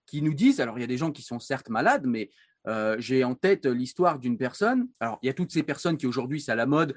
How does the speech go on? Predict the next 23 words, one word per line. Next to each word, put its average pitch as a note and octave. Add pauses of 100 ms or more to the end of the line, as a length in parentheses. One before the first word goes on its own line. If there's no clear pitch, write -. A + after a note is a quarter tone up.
(260)
nous D#3
disent F3+
qu'elles C3
sont D3
des C#3+
femmes D#3+
alors B2
qu'ils B2
sont B2
des B2+
hommes. C4+
Donc B2
là, D#3+
ils C#3+
se A#2
basent D3
exactement D#3
sur C3+
les C3
mêmes C3
arguments B2
que B2
toi. A#3